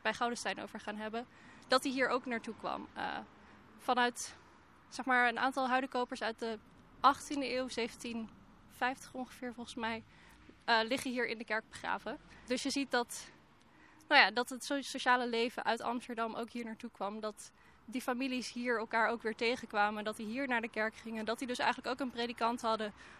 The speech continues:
vanuit hun eigen gemeenschap, die vanuit Amsterdam kwam, hier predikant werd en dus voor al deze pre-, eh, families kon prediken.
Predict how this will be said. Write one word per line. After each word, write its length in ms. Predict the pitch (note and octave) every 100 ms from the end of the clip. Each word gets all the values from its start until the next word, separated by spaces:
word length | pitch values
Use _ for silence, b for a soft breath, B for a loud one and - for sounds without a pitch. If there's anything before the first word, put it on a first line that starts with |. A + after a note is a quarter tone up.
| -
vanuit 320 | C4 C4 C#4
hun 100 | C4+
eigen 300 | G#3+ B3 B3
gemeenschap, 580 | A#3 A3 B3 - B3 B3+ - B B B B -
die 260 | A#3 G#3+ G3+
vanuit 320 | - B3+ C4
Amsterdam 580 | - B3+ - A#3 A3+ B3+
kwam, 420 | - A#3 A3+ A3+ -
hier 160 | C4+ C4+
predikant 540 | B3+ A#3+ A#3+ A3+ A3
werd 360 | G#3+ G#3 - - B B B - - - - - -
en 200 | - B3+
dus 200 | A#3+ C4
voor 220 | - C4 B3
al 140 | A#3
deze 240 | A#3 A3+
pre-, 160 | - A#3
eh, 160 | A3 G#3+
families 420 | A#3+ B3 B3 -
kon 160 | G#3
prediken. 440 | G#3 G#3+ G3+ -